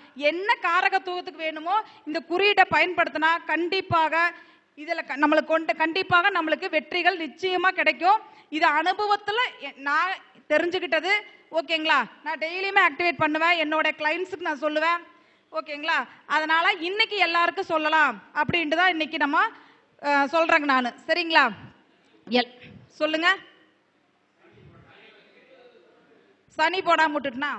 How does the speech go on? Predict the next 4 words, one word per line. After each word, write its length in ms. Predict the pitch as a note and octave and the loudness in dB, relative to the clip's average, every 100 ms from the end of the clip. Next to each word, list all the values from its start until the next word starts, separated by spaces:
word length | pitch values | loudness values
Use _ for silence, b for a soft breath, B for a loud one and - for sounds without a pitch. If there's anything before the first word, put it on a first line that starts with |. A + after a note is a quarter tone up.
| F3 - - - - _ _ _ _ - _ _ _ _ _ _ _ _ _ _ _ _ _ _ _ _ _ _ _ _ _ _ _ _ _ _ _ _ _ _ A3+ | -12 -16 -14 -14 -18 _ _ _ _ -20 _ _ _ _ _ _ _ _ _ _ _ _ _ _ _ _ _ _ _ _ _ _ _ _ _ _ _ _ _ _ -20
இதான் 180 | E4 E4 | -18 -14
சனி, 340 | C#4+ E4 D#4 - - - _ - | -12 -12 -14 -20 -20 -20 _ -2
சனி 180 | D4+ E4 | 0 4
பகவான். 400 | E4 D#4 C#4 | 2 4 0